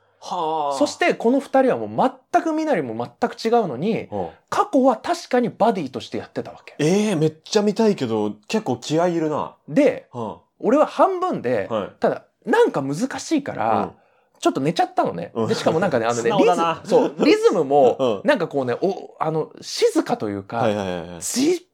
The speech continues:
Speaker 2: とりじわーってした感じだから、
Speaker 1: ガチャガチャしてないんだ。
Speaker 2: む-、むしろね、なんかね、気持ちよくて寝ちゃったの。
Speaker 1: あ。
Speaker 2: で、やばいやばいと思って、
Speaker 1: はい。
Speaker 2: ちゃんと向き合おうと思って、
Speaker 1: はい。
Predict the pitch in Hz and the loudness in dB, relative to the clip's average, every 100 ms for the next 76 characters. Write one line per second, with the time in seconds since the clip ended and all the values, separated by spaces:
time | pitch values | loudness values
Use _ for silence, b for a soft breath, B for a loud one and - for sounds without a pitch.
0 | _ - 403 339 - 247 311 - - - | _ -8 -6 -6 -6 -4 -4 -6 -8 -10
1 | - 156 131 120 127 - 113 131 127 117 | -8 -6 -6 -4 -6 -2 -2 0 0 0
2 | 101 95 92 101 98 123 277 381 440 185 | -4 -4 -8 -4 -2 0 4 4 2 -2
3 | 135 123 113 104 - 440 539 539 539 - | -4 -8 -8 -10 -4 0 0 2 0 0
4 | 104 - 104 - - - 107 95 - 139 | -12 -12 -16 -16 -16 -6 -6 -6 -2 -2
5 | - b - 156 240 143 131 120 98 101 | -2 b 0 4 4 4 4 0 -2 -12
6 | - 107 95 98 85 87 269 277 262 220 | -6 -4 -4 -4 -6 -2 2 2 2 -2
7 | 196 233 208 180 98 101 - 107 101 95 | 0 0 0 -2 -6 -12 -8 -6 -4 -4
8 | 85 | -6